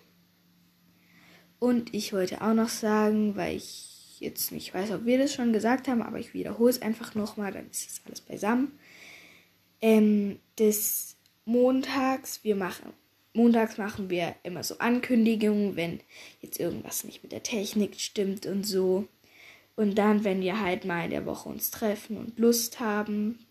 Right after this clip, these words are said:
äh, machen wir dann noch eine Folge oder so. Oder wir nehmen die Folgen jetzt schon früher auf und veröffentlichen die erst am Montag, falls wir irgendwann mal keine Zeit haben, das irgendwie aufzunehmen oder so,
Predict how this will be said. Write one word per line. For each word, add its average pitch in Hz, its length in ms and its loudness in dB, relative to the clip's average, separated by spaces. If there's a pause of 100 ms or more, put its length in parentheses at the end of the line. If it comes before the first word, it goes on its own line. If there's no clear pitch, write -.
(640)
äh, 208 200 4
machen 196 400 -2
wir 175 140 0
dann 180 240 0
noch 180 300 -6
eine 190 100 -2
Folge - 440 -8
oder - 280 -8
so. - 320 -16 (1400)
Oder 226 400 8
wir 214 160 6
nehmen 202 320 4
die 180 120 -2
Folgen 208 720 2
jetzt 190 240 -2
schon 190 240 -4
früher 196 600 -2
auf 294 540 0 (1160)
und 208 240 2
veröffentlichen 196 920 -2
die 175 140 0
erst - 280 -4
am - 100 -4
Montag, 202 520 2
falls 202 560 0
wir - 120 -2
irgendwann 214 600 6
mal 196 160 0
keine 190 340 -4
Zeit 180 420 -4
haben, 185 220 -4
das - 200 -6
irgendwie 190 440 -4
aufzunehmen 202 840 -2
oder 220 340 -2
so, 247 280 0